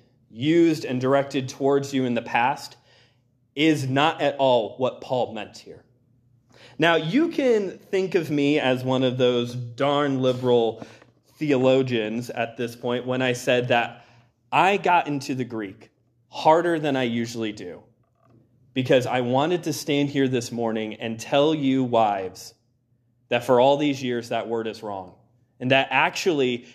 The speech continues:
it's, you can be as domineering as you want over your husband. I really, I truly wanted to stand here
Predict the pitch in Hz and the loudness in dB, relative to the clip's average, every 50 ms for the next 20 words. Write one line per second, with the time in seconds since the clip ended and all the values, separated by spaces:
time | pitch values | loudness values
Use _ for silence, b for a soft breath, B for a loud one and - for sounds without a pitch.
0 | B B 139 131 127 123 - - 127 127 147 170 175 - 185 151 139 139 131 117 | B B -2 -2 -2 -2 -6 -10 -6 -4 -4 -2 0 0 -2 2 4 4 4 4
1 | 107 113 123 117 127 139 156 175 180 165 156 147 147 143 143 139 131 127 120 131 | 2 -2 0 2 2 2 2 2 0 0 2 2 2 2 2 2 0 0 0 -2
2 | 131 120 117 113 110 107 104 98 92 101 95 98 95 95 - 92 82 80 - - | -2 -2 0 0 -2 -2 -4 -6 -8 -10 -12 -12 -12 -12 -10 -12 -14 -14 -14 -14
3 | 92 95 - - 131 131 120 120 123 139 156 170 170 170 165 160 156 - 139 135 | -14 -12 -6 -2 0 0 0 0 2 4 4 4 6 4 2 0 0 -2 -4 -4
4 | 131 131 - - - - 160 160 165 170 170 170 147 135 131 131 139 139 143 139 | -4 -6 -12 -14 -8 -4 -2 -2 -2 -2 -2 -2 -4 -4 -4 -2 -2 -2 -2 -2
5 | 131 135 - - 123 113 113 113 - - 143 135 135 139 139 127 131 131 127 113 | -4 -4 -8 -8 -8 -8 -8 -10 -12 -6 -4 -2 -2 -2 -2 -4 -4 -2 -2 -2
6 | 107 B | -2 B